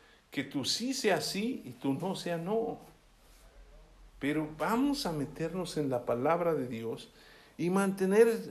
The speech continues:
firme sin fluctuar. Yo soy un hijo de Dios, lo declaré a mi Señor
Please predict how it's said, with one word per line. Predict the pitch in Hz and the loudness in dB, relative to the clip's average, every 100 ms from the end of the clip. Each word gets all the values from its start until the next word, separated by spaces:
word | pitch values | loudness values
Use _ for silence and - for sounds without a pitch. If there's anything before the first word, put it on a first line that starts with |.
| - - - | -14 -16 -4
firme | 208 247 269 220 190 | 0 2 2 2 0
sin | - 180 | -2 -6
fluctuar. | 190 190 190 214 240 196 | -4 -4 0 2 4 2
Yo | 151 233 311 | 0 2 2
soy | - 294 330 302 | 2 2 4 2
un | 330 311 | 4 4
hijo | 349 - 349 | 4 2 -2
de | 330 285 | 0 -2
Dios, | 240 - 359 285 | 2 2 2 0
lo | 214 196 | -2 -2
declaré | 208 202 196 196 202 311 330 226 | -2 0 4 6 6 4 4 2
a | |
mi | 202 196 | 2 -4
Señor | 190 180 190 285 349 | -2 -2 2 2 2